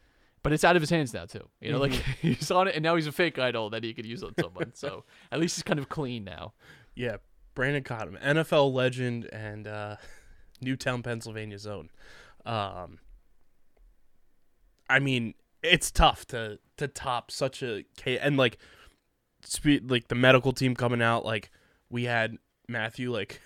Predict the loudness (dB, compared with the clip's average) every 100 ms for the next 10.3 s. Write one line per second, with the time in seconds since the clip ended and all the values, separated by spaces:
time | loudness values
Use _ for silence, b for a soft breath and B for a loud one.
0 | -20 _ -12 -10 -8 -4 -4 -6 -6 -2
1 | -2 -4 -12 -16 -8 -2 2 6 6 6
2 | 6 6 6 4 -2 -4 -6 -6 -10 -12
3 | -16 -16 -16 -14 -14 -12 -10 -10 -10 -10
4 | -6 -2 0 2 0 -2 -6 -6 -4 -2
5 | -2 -2 -2 -4 0 4 4 4 0 -6
6 | _ -20 b b -4 0 2 0 -4 -4
7 | 0 2 2 -4 2 2 2 -6 -8 -8
8 | -6 -4 -2 2 2 2 -8 -8 -8 -6
9 | -4 -2 0 0 2 0 -2 -4 -4 2
10 | 2 2 -2